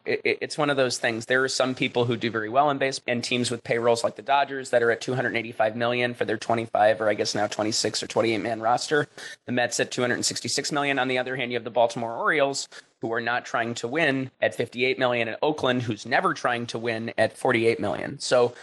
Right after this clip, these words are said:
there's a big disparity in how guys are getting paid team to team, player to player, and all of that.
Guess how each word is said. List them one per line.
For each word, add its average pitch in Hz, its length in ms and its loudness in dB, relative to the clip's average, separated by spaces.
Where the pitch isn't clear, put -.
there's 143 180 0
a 151 60 2
big 170 260 0
disparity 143 580 2
in 120 80 -6
how 127 160 0
guys 117 260 2
are 117 60 -8
getting 113 220 0
paid 113 280 0
team 120 220 0
to 113 80 -2
team, 135 340 0
player 113 280 2
to 110 80 -6
player, 107 320 2
and 95 100 0
all 87 160 4
of 85 60 0
that. 76 220 2